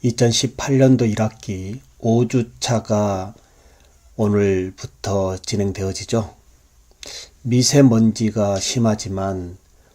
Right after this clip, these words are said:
봄의 계절은 우리 앞에 다가와 있습니다.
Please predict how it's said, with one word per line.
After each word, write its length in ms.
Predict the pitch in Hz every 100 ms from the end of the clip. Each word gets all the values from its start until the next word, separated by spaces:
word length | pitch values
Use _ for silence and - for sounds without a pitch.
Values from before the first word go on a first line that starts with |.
| _
봄의 280 | - 107 113
계절은 540 | 107 104 104 98 92 90
우리 240 | - 98 101
앞에 560 | 95 - 107 90 87 87
다가와 400 | - 98 90 87
있습니다. 600 | - 101 90 90 -